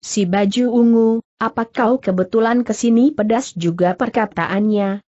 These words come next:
juga kelihatan dia mencurigai Pui Chie, arti katanya mengisyaratkan bahwa Pui Chie muncul di sini bukan disengaja. Pui Chie berkata dengan suara sangat dingin, "Apakah perlu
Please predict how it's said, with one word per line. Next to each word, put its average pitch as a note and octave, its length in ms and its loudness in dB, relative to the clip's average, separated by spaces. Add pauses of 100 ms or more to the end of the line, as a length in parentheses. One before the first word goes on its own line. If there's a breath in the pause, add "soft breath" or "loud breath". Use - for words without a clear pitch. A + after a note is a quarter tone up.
juga E3+ 400 -2
kelihatan F3+ 720 0
dia G3+ 320 2
mencurigai F#3+ 720 2
Pui A#3 320 0
Chie, A3 560 0 (160)
arti G3+ 320 0
katanya G#3 560 0
mengisyaratkan G#3 1040 0
bahwa F3 320 0
Pui A#3+ 320 0
Chie A3 320 2
muncul A3 560 2
di B3+ 160 0
sini C4 400 4
bukan A3 400 0
disengaja. F3+ 640 -2 (400)
Pui A3+ 320 2
Chie G3+ 320 0
berkata G3 560 -2
dengan G3+ 400 2
suara E3+ 400 -2
sangat G3 480 0
dingin, A3+ 560 2 (160)
"Apakah A#3 480 -4
perlu F#3+ 320 0